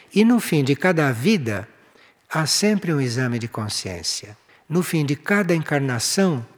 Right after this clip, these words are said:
há um exame de consciência. Por mais superficial que a gente tenha vivido,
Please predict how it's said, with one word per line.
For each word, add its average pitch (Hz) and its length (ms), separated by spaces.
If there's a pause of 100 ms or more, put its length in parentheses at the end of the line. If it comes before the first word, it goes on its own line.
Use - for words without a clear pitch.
(120)
há 180 140
um 185 120
exame 117 360
de 110 80
consciência. 95 840 (380)
Por 143 160
mais 202 240
superficial 156 1000
que - 160
a 117 60
gente 110 300
tenha 110 320
vivido, 110 600